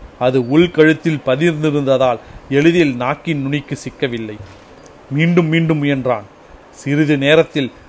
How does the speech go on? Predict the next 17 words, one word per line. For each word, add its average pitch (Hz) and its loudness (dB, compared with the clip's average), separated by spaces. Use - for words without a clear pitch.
நாக்கின் 151 0
நுனியில் 143 -2
வேர்க்கொடி 147 2
சிக்கியது. 131 -8
மெல்ல 151 4
அதனை 143 4
நுனி 139 -4
நாக்கிலேந்தி 147 -4
உள்வாய்க்கு 151 2
கொண்டு 127 -6
வந்தான். 110 -8
இவர்கள் 127 -2
என்ன 147 -2
செய்கிறார்கள் 151 2
என்று 139 -2
திரையர்களுக்கு 147 2
புரியவில்லை. 127 -4